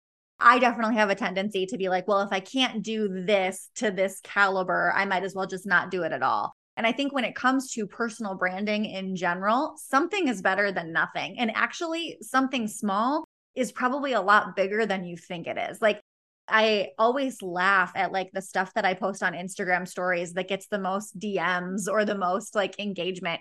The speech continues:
It is never anything profound. And, like, I like to think I'm posting profound things once in a while. Like, I love a good motivational reel.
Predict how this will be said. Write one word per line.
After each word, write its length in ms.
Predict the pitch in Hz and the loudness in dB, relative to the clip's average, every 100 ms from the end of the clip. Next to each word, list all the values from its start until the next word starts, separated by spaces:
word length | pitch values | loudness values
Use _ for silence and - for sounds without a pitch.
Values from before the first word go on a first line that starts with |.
| - | -4
It 200 | 302 294 | -4 -4
is 200 | 285 214 | -4 0
never 560 | 214 202 208 202 202 | 2 4 4 4 4
anything 420 | 175 196 180 180 185 | 4 0 -4 -6 -4
profound. 560 | - - 160 110 196 - _ _ 247 | -4 0 2 2 -4 -12 _ _ 0
And, 140 | 262 | 2
like, 200 | 277 262 - | 2 2 2
I 100 | 320 | 2
like 180 | 453 - | 2 2
to 140 | 427 | 0
think 200 | 403 349 | 2 2
I'm 160 | 320 262 | 2 2
posting 380 | 294 285 254 254 | 0 0 -2 -2
profound 480 | 226 190 214 226 | 0 2 4 2
things 260 | 233 226 185 | 0 -2 -2
once 240 | 202 233 | -2 0
in 60 | 190 | 0
a 40 | |
while. 440 | 175 220 226 214 220 | 2 4 6 6 6
Like, 180 | 214 240 | 6 4
I 60 | |
love 260 | 311 320 320 | 2 2 2
a 80 | 220 | 0
good 180 | 214 | 0
motivational 640 | 208 202 202 196 196 190 175 | 0 0 0 0 -2 -4 -2
reel. 460 | 202 226 175 202 | 0 2 2 2